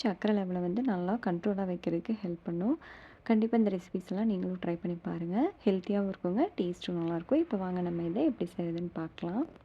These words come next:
இப்போ நம்ம முதல் ரெசிபி பார்த்தீங்கன்னா, வெள்ளை சோள மாவு வச்சு இன்ஸ்டன்ட்டான ஒரு தோசை கிறிஸ்பியா எப்படி செய்யலான்னு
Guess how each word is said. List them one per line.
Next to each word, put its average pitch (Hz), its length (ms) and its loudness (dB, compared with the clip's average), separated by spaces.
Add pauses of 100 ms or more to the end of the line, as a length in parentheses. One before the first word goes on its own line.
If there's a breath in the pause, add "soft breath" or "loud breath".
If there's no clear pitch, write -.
(760 soft breath)
இப்போ 247 220 2
நம்ம 233 140 4 (140)
முதல் 214 320 4
ரெசிபி 214 320 0 (100)
பார்த்தீங்கன்னா, 185 400 0 (320)
வெள்ளை 220 320 4
சோள 202 300 2
மாவு 180 240 0
வச்சு 180 240 0 (180)
இன்ஸ்டன்ட்டான 202 720 2
ஒரு 202 100 -2 (100)
தோசை 180 280 0 (120)
கிறிஸ்பியா 196 440 -2
எப்படி 175 240 -2
செய்யலான்னு 170 340 0